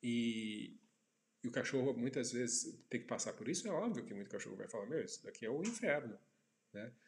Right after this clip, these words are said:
Agora, o que que acontece? Muitos cães entram naquele processo de desamparo, onde eles acabam aceitando, porque o cara que tá lá dando banho, né, que muitas vezes não é o dono do cão, e daí, ou seja, daí tem outro fato, né? O cachorro é um animal social, ele tem o grupo social dele, daí chega um estranho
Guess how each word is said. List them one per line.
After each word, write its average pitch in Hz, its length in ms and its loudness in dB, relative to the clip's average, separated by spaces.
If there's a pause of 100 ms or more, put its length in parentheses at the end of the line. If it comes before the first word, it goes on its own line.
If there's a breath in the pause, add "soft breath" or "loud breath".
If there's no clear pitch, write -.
(200 loud breath)
Agora, 127 300 4
o - 20 -2
que 123 140 -2
que 139 60 2
acontece? 127 420 0
Muitos 120 400 2
cães 139 300 2
entram 120 560 0
naquele 110 280 -8
processo 110 360 -6
de 104 80 -8
desamparo, 139 500 -2
onde 131 140 -4
eles 120 120 -10
acabam 117 320 -2
aceitando, 113 400 -6
porque 123 320 -2 (360 loud breath)
o 110 160 -6
cara 104 320 0
que - 80 -12
tá 101 120 -2
lá 95 140 -2
dando 95 240 -6
banho, 123 340 0 (220)
né, 127 260 -4 (120)
que - 80 -12
muitas 98 260 -8
vezes 98 180 -6
não 131 200 -2
é 120 80 2
o 117 80 -2
dono 92 280 -10
do 90 100 -20
cão, 147 260 -2
e 127 40 -6
daí, 107 320 -6
ou 110 160 -10
seja, 95 320 -8
daí 95 140 -8
tem 131 140 -8
outro 147 340 -2
fato, 127 380 -6
né? 120 120 -8 (300 loud breath)
O - 20 -20
cachorro 104 300 -8
é 120 40 0
um - 20 4
animal 120 280 2
social, 117 400 -4
ele 98 140 -6
tem 120 160 -2
o 127 60 -2
grupo 113 220 -4
social 101 340 -6
dele, 131 220 -4
daí 107 140 -6
chega 117 240 -4
um 139 60 0
estranho 113 580 -6